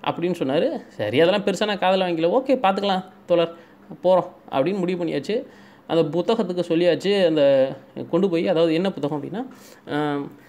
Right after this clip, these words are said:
அறுபது வருட ஈழ விடுதலையை வந்து ஆங்கிலத்துல எழுதியிருந்தாங்க. அதை, அ, சிக்ஸ்டி இயர்ஸ் ஸ்ட்ரகிள் இன் ஐலேண்ட் அப்படின்னு நினைக்கிறேன் அந்த புத்தகத்தோட பேர், எனக்கு சரியா ஞாபகம் வரல.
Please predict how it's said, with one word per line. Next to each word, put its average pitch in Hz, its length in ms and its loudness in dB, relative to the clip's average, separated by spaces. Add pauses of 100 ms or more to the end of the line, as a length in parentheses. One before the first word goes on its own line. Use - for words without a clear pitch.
(460)
அறுபது 190 300 6
வருட 180 420 6
ஈழ 180 400 4
விடுதலையை 147 400 4
வந்து 156 460 0 (140)
ஆங்கிலத்துல 165 440 0
எழுதியிருந்தாங்க. 131 480 0
அதை, 117 180 -2 (540)
அ, 131 40 -2 (1160)
சிக்ஸ்டி - 400 -6
இயர்ஸ் 202 500 0 (120)
ஸ்ட்ரகிள் 165 260 2
இன் 151 160 2
ஐலேண்ட் 131 480 2
அப்படின்னு 120 160 -2
நினைக்கிறேன் 113 400 -4
அந்த 120 180 -6
புத்தகத்தோட 127 440 -6
பேர், 123 260 -4
எனக்கு 123 280 -8
சரியா 131 520 2
ஞாபகம் 117 360 -4
வரல. 107 160 -8